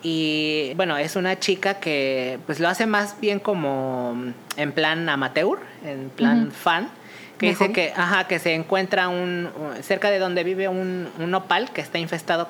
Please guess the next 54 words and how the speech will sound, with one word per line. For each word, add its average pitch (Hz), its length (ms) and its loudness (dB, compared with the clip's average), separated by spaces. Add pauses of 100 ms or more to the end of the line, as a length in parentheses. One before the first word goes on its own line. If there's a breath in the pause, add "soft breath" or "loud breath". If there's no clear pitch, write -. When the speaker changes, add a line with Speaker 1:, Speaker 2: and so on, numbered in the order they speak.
Speaker 1:
con 151 180 -6
este - 280 -6
Speaker 2:
¿Con 160 80 0
esta 135 160 -2
Speaker 1:
animalito. 185 500 2
Speaker 2:
plaga? 214 260 0 (320 loud breath)
Speaker 1:
Ujú. 196 120 4
Speaker 2:
Ujú. 254 280 4 (140)
Speaker 1:
Y 170 280 2
dice, 170 680 2
"Pues 208 140 0
bueno, 311 240 2
yo 359 140 0
los 403 180 2
recogí 254 640 0
y - 40 0
no 202 120 0
sé 190 140 -6
qué, 247 340 0
pero 165 300 2
la 156 160 2
verdad 175 240 2
es 196 160 -2
que 180 280 0 (460 loud breath)
necesitas 196 600 0
saber 185 320 2
en 156 120 -4
qué 180 120 2
momento 185 580 2
es 196 120 0
el 180 120 2
correcto 160 460 0
para 135 200 0
poder 143 280 -2
quitarlos, 185 1040 2
y 160 60 -4
no 165 120 -2
los 156 140 0
puedes 151 240 -2
quitar 139 340 -4
todos, 196 540 2
porque 143 280 -2
de 143 60 0
hecho 147 200 -6
creo 160 140 -2
que 156 100 0
las 131 240 -2
hembras 151 340 -2
son 151 160 -2
las - 400 -4
que 123 160 -6
sueltan 139 500 -4
el 135 120 -4
color, 143 320 0